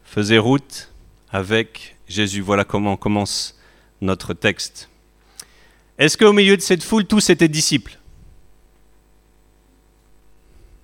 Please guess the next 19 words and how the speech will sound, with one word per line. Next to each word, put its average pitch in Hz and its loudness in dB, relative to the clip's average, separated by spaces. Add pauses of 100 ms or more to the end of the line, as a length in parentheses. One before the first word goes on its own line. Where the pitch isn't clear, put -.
(920)
Non. 147 -12 (960)
Tous 175 0
ne 123 2
suivaient 127 -2
pas 123 2
Jésus 113 -2
avec 104 -2
les 110 -2
mêmes 107 0
intérêts. 113 -4 (1500)
Certains - 0
étaient 131 2
des 120 2
fans 165 2
de 160 -6
Jésus. 117 -6 (1040)
Ils 131 -2
le 139 4
suivaient 131 0